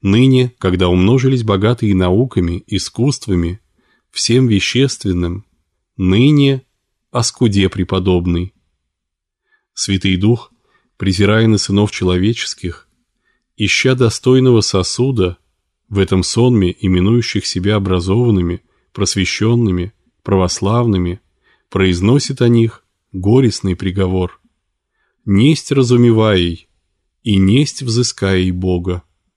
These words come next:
Все уклонишися, вкупе непотребне быша, несть творяй благостыню, несть даже до единого. Гроб отверст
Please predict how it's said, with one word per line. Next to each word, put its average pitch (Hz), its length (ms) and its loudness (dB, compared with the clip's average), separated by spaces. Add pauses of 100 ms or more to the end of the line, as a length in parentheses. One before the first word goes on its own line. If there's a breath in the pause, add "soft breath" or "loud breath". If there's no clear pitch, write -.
(320)
Все - 280 -2
уклонишися, 101 1000 -2 (680)
вкупе 143 480 -2
непотребне 107 840 0
быша, 113 580 0 (540)
несть 107 640 -2 (200)
творяй 104 400 2
благостыню, 92 840 -2 (480)
несть 113 480 -2
даже 117 420 0
до 113 100 2
единого. 92 760 0 (420)
Гроб 104 400 2
отверст 98 580 -2